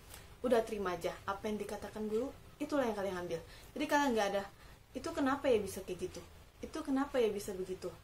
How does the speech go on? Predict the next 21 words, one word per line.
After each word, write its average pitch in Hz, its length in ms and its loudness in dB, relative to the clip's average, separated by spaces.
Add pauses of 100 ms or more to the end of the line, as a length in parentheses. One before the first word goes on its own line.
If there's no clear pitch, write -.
(140)
Nah, 196 120 -4 (280)
kalau 247 240 4
nggak 254 160 0
ada 226 80 0
kayak 240 280 0
gitu, 226 200 4
itu 220 240 -2
biasanya 226 480 2
jangka 202 320 0
pendek 226 240 0 (160)
langsung 226 240 2
hilang. 185 280 2 (600)
Habis 202 240 -4
hafalan 247 440 2
langsung 254 280 2
hilang. 190 260 2 (500)
Nah, 208 80 -4 (240)
cuman 330 240 2
kalau 294 240 4
kalian 220 320 0
kepo, 220 480 -4